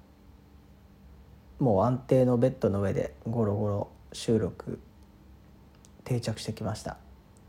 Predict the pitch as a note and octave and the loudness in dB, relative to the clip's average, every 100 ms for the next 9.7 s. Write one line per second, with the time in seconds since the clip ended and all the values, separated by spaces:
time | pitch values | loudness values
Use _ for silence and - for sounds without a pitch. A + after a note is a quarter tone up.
0 | - - - - - - - - - - | -20 -20 -20 -20 -20 -20 -20 -20 -2 8
1 | F3 G2+ F#2 E2 E2 A2 - - - - | 10 10 4 -2 -4 -6 -10 -16 -20 -20
2 | - - - - - - - - - - | -20 -20 -20 -20 -20 -6 -2 -2 -2 -6
3 | - A#2 G#2+ - - - C#3 F#3 B3 A#2 | -6 -8 -8 -12 -16 -6 2 4 4 2
4 | C3+ B2 F#2+ F#2 A2+ G#2+ C#3+ - A2 G#2+ | 0 0 0 -2 -4 -4 -4 -6 -6 -6
5 | - F2+ - - A2 G#2 G#2 G#2+ G#2+ A#2 | -4 -6 -6 -8 -6 -4 -4 -4 -4 -4
6 | A#2+ - - - A#2+ A#2+ A#2 - - - | -6 -10 -16 -8 -2 0 0 -6 -20 -20
7 | - - - - - - - C3 C3 B2+ | -20 -20 -20 -20 -20 -10 -2 -2 0 0
8 | C3 B2+ - - - D3+ B2+ - - - | 0 -2 -8 -8 0 0 0 -4 -6 -4
9 | - - G#2+ A2 G#2+ A#2 A2+ | -6 -8 -8 -8 -6 -6 -6